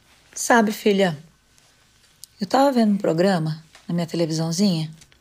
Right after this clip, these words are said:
Aqui não pega muito canal, não tem nada de bom, só passa umas porcaria. Mas desse programa eu gostei. O programa falava quanto tempo os bichos vivem.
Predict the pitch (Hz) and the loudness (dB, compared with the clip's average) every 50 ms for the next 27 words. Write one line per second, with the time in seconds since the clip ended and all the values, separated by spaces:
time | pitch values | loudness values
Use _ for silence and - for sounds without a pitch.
0 | _ _ _ _ _ _ _ - 190 - - 403 - - 262 220 190 185 175 175 | _ _ _ _ _ _ _ -8 -6 -6 -6 -6 0 2 2 4 4 2 0 -2
1 | 170 - - - 180 170 160 156 156 160 - 240 226 233 220 196 190 185 170 156 | -6 -6 -6 -4 -2 0 0 -2 -2 -2 0 2 4 4 4 2 -2 -6 -6 -6
2 | 156 - - - - 240 262 254 - - 277 240 208 196 185 180 190 196 180 - | -6 -4 -6 -4 -2 -2 -2 -2 -4 -6 -6 -6 -6 -6 -8 -8 -8 -10 -10 -10
3 | - - 185 185 180 - 180 175 165 - - - - - - - - - - - | -4 -2 -2 -2 0 0 0 0 0 -4 -4 -8 -20 -20 -20 -20 -20 -20 -20 -20
4 | _ _ _ - - _ _ _ - 214 226 220 214 233 262 262 - - - 196 | _ _ _ -20 -20 _ _ _ -2 0 2 2 4 2 0 0 0 -2 -2 0
5 | 185 185 226 240 233 233 240 226 262 262 - - - - 214 196 180 185 185 - | 0 2 0 2 2 2 0 0 -2 -4 -6 -6 -4 -2 0 0 0 -2 -4 -6
6 | - - - _ _ _ _ - - _ _ _ _ - - _ - - - - | -16 -20 -20 _ _ _ _ -20 -20 _ _ _ _ -20 -20 _ -20 -20 -20 -20
7 | _ _ _ _ _ _ _ _ _ _ _ _ - 139 - - 160 - 165 165 | _ _ _ _ _ _ _ _ _ _ _ _ -16 -14 -6 -6 -4 0 0 0
8 | 165 170 160 - - 180 175 160 160 165 160 - 185 165 - - - 165 165 160 | 0 0 0 0 0 2 2 2 0 -4 -4 -4 -6 -6 -6 -8 -8 -8 -8 -4
9 | - 180 156 147 160 170 165 - - 185 170 151 147 151 156 160 - 175 170 | -4 -6 -6 -4 -4 -4 -4 -2 -2 -4 -4 -4 -4 -2 -2 -4 -4 -4 -10